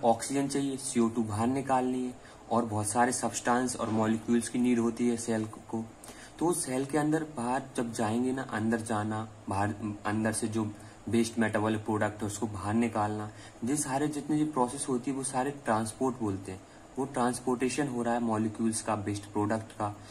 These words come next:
इसी को अपन बोलेंगे transport through cell membrane। जो cell membrane के through transport हो रहा है मॉलिक्यूल्स का, उसी को अपन बोलेंगे transport through the cell membrane। तो इस वाले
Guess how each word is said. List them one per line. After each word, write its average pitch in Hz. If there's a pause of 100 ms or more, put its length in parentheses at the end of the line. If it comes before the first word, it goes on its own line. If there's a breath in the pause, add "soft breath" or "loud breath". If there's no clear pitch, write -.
(180 loud breath)
इसी 131
को 131
अपन 135
बोलेंगे 123
transport 117 (220 loud breath)
through 135
cell 98
membrane। 92
जो 117
cell 110
membrane 120
के 120
through 123
transport 107
हो 117
रहा 101
है 101
मॉलिक्यूल्स 98
का, 113 (360 loud breath)
उसी 117
को 127
अपन 120
बोलेंगे 113 (480 loud breath)
transport 107
through 95
the 147 (240)
cell 120
membrane। 85 (360 loud breath)
तो 120
इस 127
वाले 139